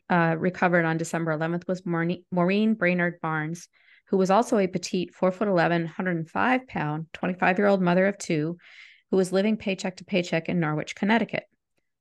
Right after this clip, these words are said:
To help pay the mortgage on her home after receiving an eviction notice, Maureen returned to earning money as a sex worker by securing her clients through Craigslist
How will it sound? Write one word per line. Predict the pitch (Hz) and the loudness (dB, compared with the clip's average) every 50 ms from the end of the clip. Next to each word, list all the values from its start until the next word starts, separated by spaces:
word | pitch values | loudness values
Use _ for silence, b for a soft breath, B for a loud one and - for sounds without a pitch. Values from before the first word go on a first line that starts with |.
| - | -6
To | - 196 | -4 -2
help | 196 214 190 196 - | 0 0 0 0 0
pay | 214 214 233 | 2 2 2
the | 285 294 | 4 2
mortgage | 240 208 190 185 185 185 180 190 | 2 2 0 0 -2 -4 -4 -4
on | 180 180 | -4 -4
her | 202 202 | -4 -4
home | 180 180 170 170 165 165 | -4 -2 -2 -2 -2 -2
after | 160 175 175 - 175 | -4 -6 -6 -4 -4
receiving | 175 175 - - 180 180 185 175 | -4 -4 -4 -4 -4 -2 -2 -2
an | 165 | -2
eviction | 160 151 175 226 - - - 175 | -2 -2 -2 -4 -4 -4 -6 -4
notice, | 165 160 156 156 156 160 170 - - | -4 -4 -4 -4 -6 -6 -8 -6 -2
Maureen | 175 170 170 175 185 208 214 | 0 0 2 2 2 0 0
returned | 208 185 190 - - 196 208 220 220 | 0 -2 -2 -2 -2 -2 0 0 -2
to | - - - | -2 -4 -2
earning | 202 208 220 202 | 0 0 0 0
money | 180 170 170 170 160 | 0 0 0 0 -2
as | 156 156 - | -4 -6 -8
a | 165 | -10
sex | - - 208 214 - - | -6 -4 -4 -4 -4 -4
worker | - 160 160 - 147 151 156 170 B B B B B B B B | -6 -6 -4 -2 -2 -2 -2 -4 B B B B B B B B
by | - 180 | -2 -2
securing | 175 - 185 180 - 208 208 214 220 208 | 0 0 -4 -2 0 2 4 4 4 4
her | 233 240 | 2 0
clients | 240 - - 175 170 165 160 - | 0 0 0 0 0 0 -2 -4
through | - 180 175 | -6 -6 -4
Craigslist | - 233 226 190 - - - 87 - - - | -2 -2 -2 -2 -2 -6 -6 -6 -6 -8 -14